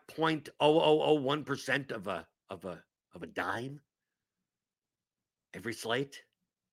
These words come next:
Point, like, after seventy-four lifetimes, you will, you will figure that the extra ten minutes that you spent equals a shiny quarter.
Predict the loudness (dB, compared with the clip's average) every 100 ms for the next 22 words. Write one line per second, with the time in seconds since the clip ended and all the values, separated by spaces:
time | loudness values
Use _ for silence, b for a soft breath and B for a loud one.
0 | _ -2 0 0 -6 -4 -4 -4 _ _
1 | 10 10 10 4 -2 2 0 2 0 6
2 | 8 12 10 10 4 -4 -4 -10 -14 -18
3 | -20 _ _ _ _ _ _ _ _ _
4 | -2 4 4 4 4 4 6 4 6 6
5 | 6 2 0 0 4 2 2 0 0 0
6 | -2 -2 -4 -4 -2 2 2 2 -12 _
7 | _ _ _ _ _ _ _ _ _ -4
8 | -4 -2 0 0 -2 -8 -20 _ _ _
9 | _ _ _ _ _ _ _ _ _ _
10 | _ _ _ -18 -8 0 0 0 -4 -10
11 | -8 -6 -6 -12